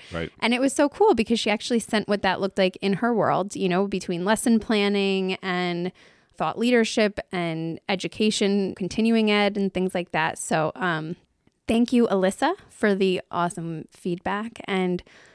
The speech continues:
Speaker 2: hopefully other people are enjoying that as well. I know I am. I still use that in the breaking down of individual items. It's
Speaker 1: It,
Speaker 2: super
Speaker 1: it's
Speaker 2: helpful.
Speaker 1: really excellent. It's excellent.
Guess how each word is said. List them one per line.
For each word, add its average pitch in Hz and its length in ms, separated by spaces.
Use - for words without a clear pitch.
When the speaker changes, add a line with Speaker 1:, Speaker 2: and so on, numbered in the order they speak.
Speaker 2:
hopefully 190 680
other 185 240
people 185 320
are 165 400
enjoying 170 380
that 156 120
as 160 140
well. 151 220
I 190 100
know 208 360
I 185 180
am. 160 280
I 170 80
still 180 280
use 175 220
that 160 260
in 165 340
the 156 120
breaking 170 400
down 170 280
of 160 80
individual 165 680
items. 165 520
It's - 240
Speaker 1:
It, - 80
Speaker 2:
super - 280
Speaker 1:
it's - 80
Speaker 2:
helpful. 170 300
Speaker 1:
really - 140
excellent. 82 440
It's - 220
excellent. 67 380